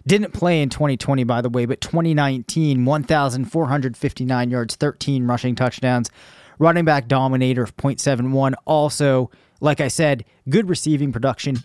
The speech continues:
fifty-one recs, six hundred ten yards, three,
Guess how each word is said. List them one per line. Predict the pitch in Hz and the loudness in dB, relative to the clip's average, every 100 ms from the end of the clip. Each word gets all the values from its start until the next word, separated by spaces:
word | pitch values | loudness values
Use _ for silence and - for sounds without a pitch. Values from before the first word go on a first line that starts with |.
| - _ _ | -12 _ _
fifty-one | - - 185 165 151 156 | -4 -2 0 0 0 0
recs, | 139 135 - | 0 -2 -2
six | 147 - | -6 -2
hundred | 135 123 | -2 -2
ten | 123 123 | -2 0
yards, | 123 120 - | 0 -2 -4
three, | - - 156 156 143 | -14 -4 0 2 0